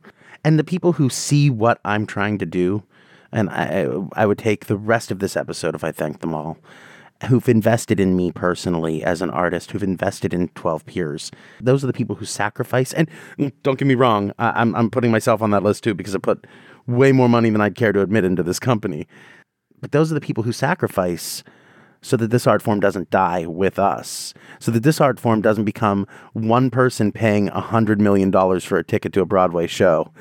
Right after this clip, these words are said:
sitting alone in an audience. You know what I mean? As, as prices rise and expenses rise and, you know, weekly budgets for, you know, weekly production budgets for Broadway shows gets higher, who is that for? You know, I, it's a,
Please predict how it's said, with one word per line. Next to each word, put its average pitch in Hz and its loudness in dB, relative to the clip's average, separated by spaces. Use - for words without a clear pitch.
sitting 117 2
alone 113 4
in 101 2
an 98 0
audience. 98 0
You 135 2
know 123 4
what 123 4
I 117 6
mean? 113 4
As, 127 4
as 135 -2
prices 135 -4
rise 117 2
and 110 -2
expenses 120 -4
rise 104 2
and, 107 -4
you 113 0
know, 110 4
weekly 117 2
budgets 104 0
for, 98 0
you 110 -2
know, 95 -2
weekly 107 -4
production 104 0
budgets 95 0
for - -4
Broadway 95 0
shows 101 -2
gets - -8
higher, 110 0
who 196 2
is 139 0
that 101 -4
for? 139 -4
You 107 -2
know, 98 -4
I, - -2
it's 131 -2
a, - -4